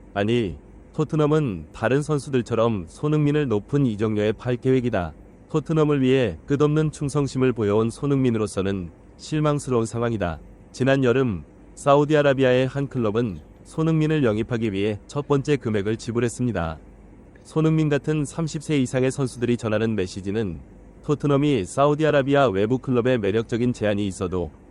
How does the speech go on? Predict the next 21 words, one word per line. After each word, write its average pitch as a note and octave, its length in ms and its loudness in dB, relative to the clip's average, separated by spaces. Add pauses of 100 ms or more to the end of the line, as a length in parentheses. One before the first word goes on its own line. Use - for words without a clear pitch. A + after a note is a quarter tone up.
(140)
계약 B2 300 2
협상에 C3 520 0
강경 B2 400 0
입장을 B2+ 360 0
취하겠다는 B2+ 640 -2
의지를 G2 360 -4
갖고 A2 300 -4
있다는 A2+ 300 -2
것이다. F#2+ 460 -4 (680)
민은 C3+ 400 2
지난 C3+ 360 2
유월 B2 320 4
비비씨엔으로부터 A#2 1040 0
연락을 G#2 340 0
받았고 F#2 520 -4 (460)
사우디아라비아의 C3+ 840 4
한 C3+ 200 -4
클럽은 A2 500 -2 (220)
손흥민의 D3+ 580 2
영입을 A2+ 380 2
위해 G2+ 260 -2